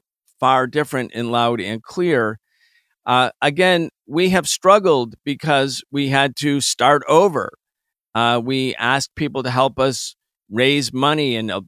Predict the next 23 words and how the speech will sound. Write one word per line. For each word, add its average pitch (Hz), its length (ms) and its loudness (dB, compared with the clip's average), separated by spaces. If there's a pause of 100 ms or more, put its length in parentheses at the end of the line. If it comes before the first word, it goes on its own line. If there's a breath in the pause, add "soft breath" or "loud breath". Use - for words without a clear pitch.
(160)
many, 160 440 0
many 151 240 -2
people 143 300 -4
did. 147 180 0
I 110 100 -2
think 139 260 -8
almost 156 380 -8
four 151 300 -2
hundred 151 320 -4
people 123 320 -6
came 131 240 -6
forward 131 580 0 (540 soft breath)
and 131 180 -2
made, 135 320 -2 (320)
you 123 140 -6
know, 117 180 -2 (160)
urgently 147 720 2
needed 143 500 0
donations 135 720 -2
so 131 200 0
that 123 200 -2
we 120 160 -6
could, 117 340 -4